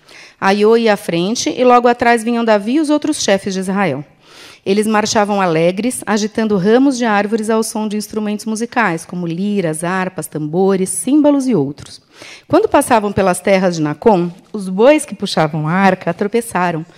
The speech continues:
e Uzá levou a mão à arca para protegê-la, com medo que ela caísse. Deus não gostou dessa atitude e fez com que Uzá caísse morto ali ao lado da arca.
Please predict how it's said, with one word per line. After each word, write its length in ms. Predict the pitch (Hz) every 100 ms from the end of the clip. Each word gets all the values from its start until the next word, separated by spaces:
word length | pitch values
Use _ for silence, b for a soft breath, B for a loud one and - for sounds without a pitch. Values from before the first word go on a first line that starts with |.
| B B B B B B
e 120 | 202
Uzá 220 | 220 226
levou 360 | 240 247 214 233
a 80 | 226
mão 420 | 233 233 269 330 -
à 80 | -
arca 480 | 233 208 214 - 226
para 160 | - 226
protegê-la, 640 | 226 233 247 214 214 190
com 140 | - 214
medo 240 | 208 202
que 80 | 220
ela 120 | 214
caísse. 520 | 226 240 190 - - - - _ - B B B B
Deus 200 | 190 220
não 120 | 240
gostou 300 | 262 254 254
dessa 220 | 214 208
atitude 600 | 185 190 - 208 226 185
e 40 | 196
fez 220 | 208 208
com 120 | 220
que 100 | 220
Uzá 200 | 202 208
caísse 380 | 208 214 208 214
morto 340 | 208 208 220
ali 380 | 220 202 208 233 _ b b b
ao 140 | - 214
lado 240 | 202 202
da 100 | 214
arca. 440 | 196 143 143 -